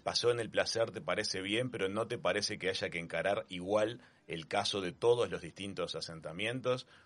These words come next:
Un nuevo polo gastronómico en Punta del Este, un nuevo polo gastronómico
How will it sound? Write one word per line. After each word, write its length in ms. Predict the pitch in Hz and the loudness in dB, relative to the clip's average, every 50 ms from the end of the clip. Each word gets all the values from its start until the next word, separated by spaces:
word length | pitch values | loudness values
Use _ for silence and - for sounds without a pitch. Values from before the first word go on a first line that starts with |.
| - _ - | -20 _ -4
Un 200 | 127 131 127 127 | -2 -2 0 4
nuevo 340 | 135 143 147 139 127 95 | 4 6 8 6 6 8
polo 520 | - 117 131 135 127 123 113 104 92 87 82 | 8 6 6 8 8 6 6 6 4 2 2
gastronómico 920 | 85 92 - - - 104 101 104 120 131 139 139 135 127 117 - 110 101 | 0 0 0 0 -2 -2 0 2 4 4 4 4 2 -2 -2 0 -2 -2
en 100 | 98 85 | -2 -4
Punta 280 | 92 92 90 85 90 | -6 -6 -2 2 4
del 180 | 90 92 95 107 | 4 4 4 2
Este, 280 | 117 117 117 - 113 101 | 0 -2 -2 -6 -6 -6
un 80 | 98 | -4
nuevo 300 | 101 107 110 107 98 - - | 0 2 2 2 2 2 4
polo 280 | 120 117 113 110 101 95 | 4 4 4 4 4 2
gastronómico 880 | 92 - - - 90 92 101 107 110 110 110 110 104 110 107 110 110 | 2 0 0 -4 -4 -2 -2 -2 -2 -2 -4 -6 -2 0 0 0 0